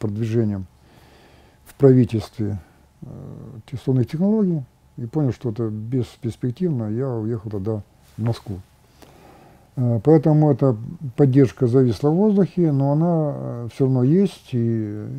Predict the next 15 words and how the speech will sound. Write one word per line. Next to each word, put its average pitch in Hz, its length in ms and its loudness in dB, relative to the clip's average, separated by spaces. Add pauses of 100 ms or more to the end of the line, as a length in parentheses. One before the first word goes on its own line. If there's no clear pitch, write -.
(540)
она 120 180 -4
никуда 120 300 -2
не 120 140 0
делась. 170 340 0 (1500)
И 131 280 4
там 156 220 2
всё - 120 -4
это 123 120 -2
зафиксировано, 135 680 0
чьи 165 320 0
струнные 139 400 -2
технологии. 107 580 -6 (920)
Там 165 140 -6
чётко 175 300 -4
сказано, 113 500 -6